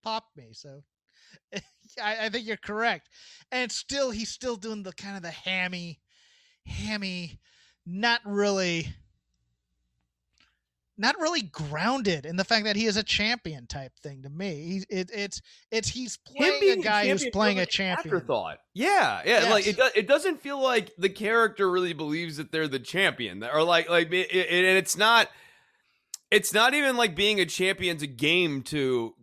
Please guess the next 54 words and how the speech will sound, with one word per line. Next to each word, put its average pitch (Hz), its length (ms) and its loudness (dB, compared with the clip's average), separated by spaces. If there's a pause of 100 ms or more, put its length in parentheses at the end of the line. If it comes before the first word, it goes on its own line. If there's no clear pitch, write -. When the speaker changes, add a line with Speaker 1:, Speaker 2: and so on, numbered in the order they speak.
(200)
Speaker 2:
the 160 340 2
Omega 139 440 2
character 135 580 -2 (100)
either. 131 520 2
It, 160 180 0
it's, 160 320 -2
it's 165 220 2
just - 380 -2
like 190 260 6 (720)
he's 190 340 -4
not 226 240 6
elevating 208 640 6
the 190 80 -2
belts. - 760 -4 (280)
Uh, 165 200 4
it, 170 200 2
it 170 200 2
is 160 200 0
really 185 160 4
the 156 80 -4
best 170 220 0
way 170 100 2
I 160 80 2
can 160 160 -4
put 196 240 -2
it. 123 180 2
And, 156 200 -4
like, 156 260 0
like, 151 240 0
I, 143 140 0
there's 143 220 -8
just 156 160 -14
not 165 140 -6
a 151 60 -6
lot 156 240 -4
of 123 40 -16
intrigue 151 840 -6 (840)
for 165 160 2
him. 156 300 2
And, 160 220 4
and 170 180 4
I, 170 300 6
I 156 80 -2
mean, 170 240 4
I 165 140 4
guess 180 200 2
the - 80 -2
best 170 180 2
thing 165 140 -2
you 147 80 -6
can 139 140 -6
say 151 360 2
is, 135 220 -4
like, 127 340 0